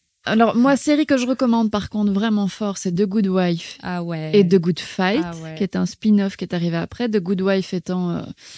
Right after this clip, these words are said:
Speaker 1: une ancienne avocate qui, suite au scandale de son mari qui l'a trompée et qui est un politicien, va reprendre sa carrière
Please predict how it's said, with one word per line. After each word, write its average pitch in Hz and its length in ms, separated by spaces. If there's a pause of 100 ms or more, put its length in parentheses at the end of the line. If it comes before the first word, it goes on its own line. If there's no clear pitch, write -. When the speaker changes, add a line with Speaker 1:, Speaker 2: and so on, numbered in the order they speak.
(280)
Speaker 1:
une 180 360 (140)
ancienne 226 400
avocate 175 640 (400)
qui, 208 140
suite 208 240
au 180 60
scandale 196 380
de 185 80
son 180 160
mari 180 220
qui 180 120
l'a 170 100
trompée 185 320
et 175 60
qui - 80
est 175 100
un 165 80
politicien, 175 720
va 180 360
reprendre 175 360
sa 170 100
carrière 165 400